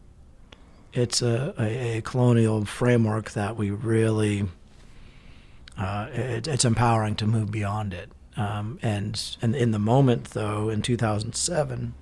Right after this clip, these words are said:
we, we went ahead and ke-, kept it there, um, knowing we'd address it either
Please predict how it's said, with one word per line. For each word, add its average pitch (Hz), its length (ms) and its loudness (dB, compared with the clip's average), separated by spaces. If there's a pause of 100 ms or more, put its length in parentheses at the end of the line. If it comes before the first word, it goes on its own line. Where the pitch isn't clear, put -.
(600)
we, 117 200 4
we 113 420 2 (420)
went 147 180 8
ahead 156 180 8
and 127 100 4
ke-, - 240 0
kept 151 280 2
it 98 120 -2
there, 101 280 -2 (1300)
um, 113 500 -2 (560)
knowing 139 360 12
we'd 127 180 6
address 117 460 2
it 113 160 -6 (580)
either 113 540 2